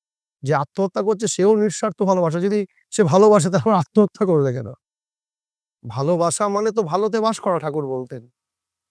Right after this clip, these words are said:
ভালোতে বাস করা, ভালো আছে। আরে, সে ভালো আছে মানে তো আমিই ভালো আছি, মানে, সে ভালো আছে মানে তো আমিই ভালো আছি। তাহলে সে আর আমি তো আলাদা নই। তাহলে সে সুখে আছে, আমি যদি তাকে না পাচ্ছি,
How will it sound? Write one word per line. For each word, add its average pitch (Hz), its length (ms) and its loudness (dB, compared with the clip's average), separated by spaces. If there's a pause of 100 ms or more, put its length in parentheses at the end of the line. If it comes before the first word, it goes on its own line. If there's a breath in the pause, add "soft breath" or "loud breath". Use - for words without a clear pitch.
(340)
ভালোতে 247 340 -2
বাস 220 220 -2
করা, 170 280 -6 (640)
ভালো 262 220 4
আছে। 226 360 2 (760)
আরে, 202 140 0
সে 240 180 2
ভালো 208 280 4
আছে 240 180 2
মানে 247 200 2
তো 247 80 0
আমিই 240 280 -2
ভালো 190 260 2
আছি, 143 320 -6 (680)
মানে, 156 240 0 (180)
সে 185 220 0
ভালো 160 320 0
আছে 202 260 2
মানে 226 160 0
তো 196 100 -2
আমিই 240 320 0
ভালো 170 260 0
আছি। 139 300 -6
তাহলে 185 220 -2 (100)
সে 196 280 -2
আর 214 120 4
আমি 214 140 0
তো 214 100 -4
আলাদা 220 320 2
নই। 147 240 -4 (420)
তাহলে 196 160 0
সে 220 260 0
সুখে 233 380 0
আছে, 175 320 0 (960)
আমি 202 220 2
যদি 214 120 2
তাকে 208 200 0
না 190 220 2
পাচ্ছি, 170 520 -4